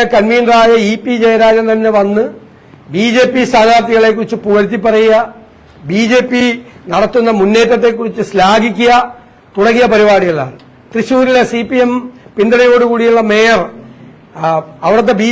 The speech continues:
ജെ പി സ്ഥാനാർത്ഥിയെ കുറിച്ച് പുകഴ്ത്തി പറയുക, ഇതിപ്പോ സംസ്ഥാന വ്യാപകമായി നടക്കുന്ന കാര്യങ്ങളാണ്.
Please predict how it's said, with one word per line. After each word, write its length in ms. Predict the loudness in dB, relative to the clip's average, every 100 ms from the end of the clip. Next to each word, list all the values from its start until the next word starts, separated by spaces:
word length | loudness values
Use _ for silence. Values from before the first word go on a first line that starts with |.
| 0
ജെ 60 | 0
പി 80 | -2 0
സ്ഥാനാർത്ഥിയെ 500 | 0 0 -2 0 -2
കുറിച്ച് 240 | -2 -10 -8
പുകഴ്ത്തി 360 | -2 -2 -2 -4 0
പറയുക, 300 | 2 2 2 0 -8 -20 -20 -20 -20 -12 -6
ഇതിപ്പോ 240 | -4 -2 -2 -4 -6
സംസ്ഥാന 440 | -6 -2 0 2 4 4
വ്യാപകമായി 680 | 2 2 2 2 2 2 2 0
നടക്കുന്ന 400 | 0 -2 0 0 -2 -8 -4 0
കാര്യങ്ങളാണ്. 500 | 2 2 2 -2